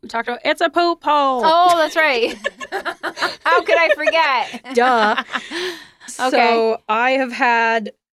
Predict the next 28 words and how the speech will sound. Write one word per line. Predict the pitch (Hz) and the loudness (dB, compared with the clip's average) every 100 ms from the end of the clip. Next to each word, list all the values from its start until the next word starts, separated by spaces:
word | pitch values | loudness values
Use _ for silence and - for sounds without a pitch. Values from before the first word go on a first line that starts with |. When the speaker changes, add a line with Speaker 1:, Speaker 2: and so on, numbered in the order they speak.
| _ - | _ -4
Speaker 1:
a | 214 202 202 | 0 0 -2
verbal | 185 202 208 | -4 -6 -6
stim | 208 - 202 202 | -8 -6 -4 -4
stuck | - 196 202 | -4 -6 -4
in | 202 | -4
my | 190 | -4
head | 202 180 | -4 -6
for | - | -6
the | 180 | -6
last, | 170 196 | -6 -6
like, | 185 | -10
three | - 196 190 | -10 -8 -4
weeks, | 196 320 - | -2 -4 -4
and | 214 | -6
I | 202 | -6
haven't | 202 202 - | -4 -6 -6
been | 202 | -4
able | 190 180 180 | -4 -4 -8
to | 190 | -10
stop | - 175 214 - | -8 -6 -6 -8
to | |
the | 185 | -8
point | 202 170 | -6 -6
where | 165 | -6
it's, | 165 - | -6 -8
like, | 180 | -12
a | 185 | -8
problem. | 180 175 202 262 302 | -4 -4 -2 -2 -4